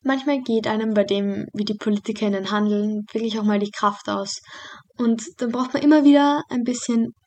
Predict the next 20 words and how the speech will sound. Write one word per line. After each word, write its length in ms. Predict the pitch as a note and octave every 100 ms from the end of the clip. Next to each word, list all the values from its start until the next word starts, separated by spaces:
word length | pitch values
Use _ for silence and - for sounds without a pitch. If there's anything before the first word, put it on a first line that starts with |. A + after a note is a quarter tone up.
| -
Regenerationszeit. 1300 | A3+ A#3+ A#3 G#3+ G#3+ G#3 G#3 G#3 G3+ - - - - _ - _ _
Meistens 560 | - A#3 B3 - B3 -
macht 280 | A#3 A3+ -
man 120 | A3
dann 160 | G#3+ G#3
kurz 520 | A#3 A3 A3 - - _ _ _
ein 120 | A#3
bisschen 380 | G#3 G#3 G3 F#3
weniger 640 | G3+ A3 A3+ A#3 A3+ A#2+ -
oder 520 | - G#3 G#3+ G#3+ G#3+ -
gönnt 240 | A3+ G3+ G3+
sich 200 | A3 G#3+
eine 140 | G3+
Pause. 460 | - G3 F#3+ F#3 F3+ - -
Aber 240 | - A3 A3+ - _ _
zwischenzeitlich 1000 | - - C#4+ C#4 B3+ A3+ G#3 A#3+ A#3 A#3 - -
hol 260 | A3+ G#3 G3+ - _ _ -
ich 180 | - -
mir 120 | F#3+
zumindest 600 | - G3 F#3+ G#3 B3 -